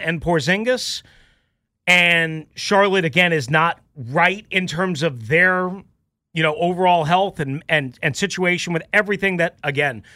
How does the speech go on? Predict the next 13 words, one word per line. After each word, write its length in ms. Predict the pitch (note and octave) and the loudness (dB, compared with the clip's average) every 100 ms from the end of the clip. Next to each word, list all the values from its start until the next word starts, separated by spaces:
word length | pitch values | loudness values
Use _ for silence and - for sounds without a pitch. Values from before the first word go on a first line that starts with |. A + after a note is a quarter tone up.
| _ - | _ -2
they've 200 | F3 C#3 | -2 0
gone 240 | E3 D#3 | -2 -2
on, 320 | D3+ D3+ D3 - | -2 -4 -6 -8
you 120 | D3 | -4
know, 160 | C#3+ C3 | -2 -2
over 220 | E3+ E3 | -2 -2
the 100 | D#3 | -2
offseason, 520 | D#3 D3+ - D3+ C3 | -2 -2 -6 -6 -4
and 100 | C#3 | -2
it's 260 | C3+ E3 F3 | 0 0 -2
been 160 | - D#3+ | -4 -2
a 60 | |
messy 480 | C3+ D3+ - B2+ | 0 -2 -2 -6